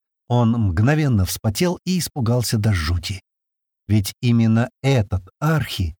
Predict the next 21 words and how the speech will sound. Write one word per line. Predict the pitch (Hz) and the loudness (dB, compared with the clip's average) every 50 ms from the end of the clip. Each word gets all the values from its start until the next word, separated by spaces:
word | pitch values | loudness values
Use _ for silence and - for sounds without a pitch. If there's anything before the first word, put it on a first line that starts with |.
| _ _ _ _ - | _ _ _ _ -4
и | 131 143 | -2 -2
должен | 139 139 214 233 220 175 160 190 180 151 | 0 2 2 2 2 2 0 0 0 0
был | 160 180 175 | 0 0 0
охранять | 170 - - 156 151 143 139 143 143 135 - - | 0 0 0 0 0 2 2 2 0 0 -2 -2
дочь | 104 110 117 117 - - | -2 0 0 0 -2 -4
Фоле. | - - 107 95 95 92 87 85 90 - _ _ _ _ _ _ _ _ _ - | -4 -2 0 2 2 2 0 -2 -6 -10 _ _ _ _ _ _ _ _ _ -2
Но | 104 110 113 107 98 - _ | 0 2 2 2 0 0 _
та, | - 139 147 143 123 107 - - | 0 0 2 2 0 -2 -4 -2
не | 113 113 | -2 0
дождавшись | 98 113 110 98 95 123 113 98 - - 92 - 110 | 0 0 0 0 0 0 -2 -2 -2 -4 -2 0 0
его, | 107 95 85 78 78 - _ _ _ _ _ - | 0 0 0 -2 -4 -8 _ _ _ _ _ -2
ринулась | 113 127 151 196 214 202 190 185 185 190 165 147 | 0 0 2 2 2 2 2 2 0 0 0 -2
в | 131 | 0
другой | 117 127 131 131 151 156 151 | -2 -2 0 0 0 0 2
мир | 135 135 131 113 | 2 0 0 -2
сама, | - - 143 139 123 104 92 82 76 - _ - | -2 -2 0 0 2 2 0 0 -2 -6 _ -4
где | 107 101 90 110 | -2 0 2 2
и | 113 104 | 4 4
нашла | 95 92 90 - - 143 151 151 | 4 2 2 0 0 -2 -2 -2
свою | - - 117 101 92 92 90 | -2 -2 -2 0 0 0 -2
смерть. | - - - 90 82 73 - - - - | -4 -4 -4 -4 -4 -4 -6 -10 -14 -20